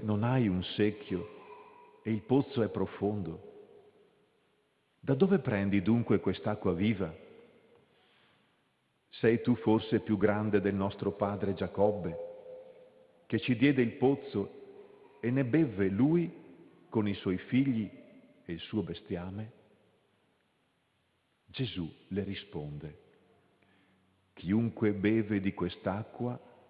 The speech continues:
avrà di nuovo sete, ma chi berrà dell'acqua che io gli darò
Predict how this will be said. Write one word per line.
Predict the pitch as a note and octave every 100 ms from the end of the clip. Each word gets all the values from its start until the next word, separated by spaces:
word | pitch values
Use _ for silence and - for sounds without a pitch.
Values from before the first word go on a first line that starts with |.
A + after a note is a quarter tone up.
| _ _ -
avrà | A2 B2+ D3
di | A#2+
nuovo | G#2+ C3 B2+
sete, | - - D2 - D#2+ - - _ _ _ _ _ _ _ _ _ _ _ _ _ _ _ _
ma | G#2+ B2
chi | F#3+
berrà | C#3+ C3+ G2 E2+ E2+
dell'acqua | F#2+ F2+ F2 E2+ - F#2+ E2+
che | -
io | F2 A#2 B2+ E2
gli | F#2+
darò | E2+ D#2+ F2+ A#2+ C#3